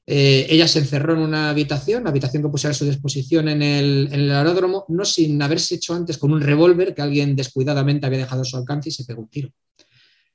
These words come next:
El cuerpo se repatrió a Alemania y la enterraron con, con honores militares, como heroína y con la bandera nazi encima de, del ataúd, pero ella no pudo soportar esa, el fracaso,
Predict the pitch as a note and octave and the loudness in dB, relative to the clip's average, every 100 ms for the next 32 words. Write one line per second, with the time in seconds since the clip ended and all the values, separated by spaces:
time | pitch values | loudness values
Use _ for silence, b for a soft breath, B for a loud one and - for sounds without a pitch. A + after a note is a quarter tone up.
0 | _ _ - B2+ B2+ B2 D#3+ E3 D3 C#3 | _ _ -2 0 2 4 4 4 0 0
1 | C#3 C3 B2+ D#3+ D3 C#3+ F3 G3+ A3+ F#3 | 2 0 4 6 6 4 2 0 2 2
2 | C#3 B2 A#2+ C#3+ E3 E3 D#3+ C#3 B2+ A#2+ | 2 0 0 2 2 0 0 0 0 -2
3 | A2+ A#2 C#3 C3 C#3+ D3 D3 C3 B2+ G#3+ | -4 -2 2 2 2 2 0 0 0 -2
4 | D3 - C3 B2+ B2+ B2 E3+ F#3+ G3+ F#3+ | -4 -2 0 2 2 4 2 0 -6 -6
5 | D3+ C3 A#2+ B2+ C#3 C3+ C#3 - C#3 B2+ | -4 -2 -2 0 0 0 -2 -2 -4 -2
6 | C3+ B2+ B2 A#2+ A#2 B2 A#2 C#3 A3+ A3 | -4 -2 -2 -2 -2 -2 0 0 0 -4
7 | - A2 G2+ G2 G2 _ _ _ - C3+ | -12 -12 -12 -16 -20 _ _ _ -6 2
8 | E3 D#3+ F3+ F3+ E3 C#3+ C#3 C3 D3 C#3 | 4 4 4 2 2 -4 -4 -4 -2 -2
9 | D3+ C#3 B2+ B B B D3+ D#3 C#3+ D#3+ | -2 -2 -4 B B B 0 2 2 2
10 | C#3 B2 B2 | 2 -2 -10